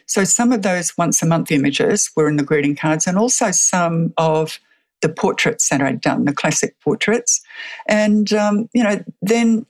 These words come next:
I was on my way. You know, I started to tell my story, um, within myself. And it, you know, it doesn't happen overnight, Sandy. If anyone's listening to this and they're a new photographer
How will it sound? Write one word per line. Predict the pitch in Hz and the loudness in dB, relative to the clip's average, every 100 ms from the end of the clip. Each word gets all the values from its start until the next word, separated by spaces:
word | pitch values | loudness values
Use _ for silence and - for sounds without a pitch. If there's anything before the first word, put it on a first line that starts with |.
| - | -4
I | 214 | 0
was | 208 214 | 2 2
on | 220 | 2
my | 202 180 | 0 0
way. | 170 226 190 156 | 0 0 0 0
You | 180 | 0
know, | 185 | 0
I | |
started | 190 - 202 208 165 - - | 0 0 0 0 -2 -8 -6
to | 180 - | -4 -2
tell | - 165 | 0 2
my | 151 | 2
story, | 139 - 143 139 196 226 _ - | 0 0 0 2 0 -2 _ -2
um, | 170 170 175 170 - _ - | 0 0 0 -4 -6 _ 0
within | 202 220 190 | 2 2 2
myself. | 165 - 208 135 226 | 2 2 0 -2 -2
And | 202 | -2
it, | - - - - | -4 -14 -16 -2
you | 285 | 0
know, | 226 | 2
it | 220 | 0
doesn't | 277 359 - | -2 -4 -4
happen | 254 247 208 185 - | -4 0 0 0 -2
overnight, | 185 175 160 151 165 - | -2 0 0 0 0 -2
Sandy. | - 139 135 143 147 | -2 0 0 0 0
If | 156 | 0
anyone's | 190 208 156 165 | 2 2 2 0
listening | 165 165 160 | 0 0 -2
to | 147 | 0
this | 151 143 | 0 0
and | 143 143 - - | 0 0 -2 0
they're | 156 | 0
a | 139 | 2
new | 143 147 | 0 0
photographer | 135 - 147 151 - 147 | -2 -2 -2 -2 -2 -2